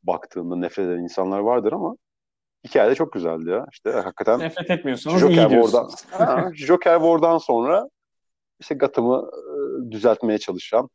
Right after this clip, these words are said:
Speaker 1: ve hani düzelterekten Batman'in gözüne girmeye çalışan bir Harley Quinn görüyoruz. Ki hani
Speaker 2: Okey.
Speaker 1: şeyi bilmiyorum,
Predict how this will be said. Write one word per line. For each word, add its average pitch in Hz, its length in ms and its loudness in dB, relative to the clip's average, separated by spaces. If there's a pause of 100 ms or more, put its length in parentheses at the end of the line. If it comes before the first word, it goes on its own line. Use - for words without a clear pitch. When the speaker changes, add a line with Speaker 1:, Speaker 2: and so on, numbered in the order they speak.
(140)
Speaker 1:
ve 110 40 -2
hani 101 280 -4
düzelterekten 95 680 0
Batman'in 90 360 -6
gözüne 90 260 -6
girmeye 85 240 -10
çalışan 113 400 -8
bir 120 80 -16
Harley 113 240 -2
Quinn 92 260 -8
görüyoruz. 85 540 -14 (1000)
Ki 120 120 -4
hani 113 160 -2
Speaker 2:
Okey. 113 260 -8
Speaker 1:
şeyi 110 160 -4
bilmiyorum, 98 400 -6